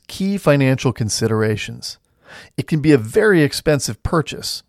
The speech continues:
with many top private schools charging sixty thousand dollars per year now for tuition alone, and another twenty thousand dollars for room, board,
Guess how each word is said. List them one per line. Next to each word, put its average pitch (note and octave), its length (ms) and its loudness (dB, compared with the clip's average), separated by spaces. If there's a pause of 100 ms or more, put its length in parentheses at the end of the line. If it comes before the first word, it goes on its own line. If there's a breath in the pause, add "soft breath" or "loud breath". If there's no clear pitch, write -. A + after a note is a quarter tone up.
(100)
with C#3 160 -4
many D#3 320 0
top - 400 -4
private C#3+ 340 0
schools A2+ 500 -6 (340 soft breath)
charging B2+ 400 4
sixty - 440 -8
thousand D#3+ 440 -2
dollars C#3 340 2
per C3 160 -4
year F3+ 280 -2
now G#2 260 0
for - 160 -10
tuition C#3+ 520 -2
alone, B2 540 -2 (500 soft breath)
and B2+ 100 2
another D#3 300 4
twenty B3+ 380 -4
thousand A2 400 0
dollars A#2 360 0
for - 140 -6
room, D#3 520 0 (140)
board, D#3+ 560 2